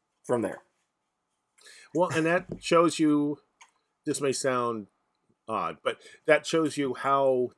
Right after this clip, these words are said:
Speaker 2: diligent traditionally Episcopalians are about record keeping.
Speaker 1: Yeah.
Speaker 2: In that her baptism was recorded, is what we technically call it, when
Speaker 1: Mm-hmm.
Speaker 2: we write down the records of a person's baptism.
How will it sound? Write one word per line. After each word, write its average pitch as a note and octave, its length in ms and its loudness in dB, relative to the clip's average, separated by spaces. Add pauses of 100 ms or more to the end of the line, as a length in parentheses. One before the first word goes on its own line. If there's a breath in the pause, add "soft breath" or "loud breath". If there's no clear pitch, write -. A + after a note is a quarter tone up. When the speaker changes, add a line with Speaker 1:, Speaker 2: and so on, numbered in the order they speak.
Speaker 2:
diligent A#2+ 760 2 (760)
traditionally C3+ 600 -2
Episcopalians C3+ 840 0
are A2+ 220 0
about G#2 320 -4
record B2 360 -4
keeping. D2+ 460 -14 (840 loud breath)
Speaker 1:
Yeah. F3+ 340 2
Speaker 2:
In A2+ 60 2
that A#2 260 -4 (240)
her C3+ 140 4
baptism B2+ 720 -2
was A#2+ 320 0
recorded, C3+ 600 -4 (400)
is G2+ 180 -8
what A2 260 -4
we A2 120 -6
technically B2 440 -6
call A#2 300 -4
it, E2+ 120 -12 (400 loud breath)
when G#2+ 200 -6
Speaker 1:
Mm-hmm. G#2 40 -4
Speaker 2:
we G#2 100 -4
write A2 260 -2
down A#2 200 -2
the G#2+ 100 -2
records G#2 420 -4
of F#2+ 100 -10
a F#2+ 60 -10
person's G2+ 420 -8
baptism. E2+ 580 -10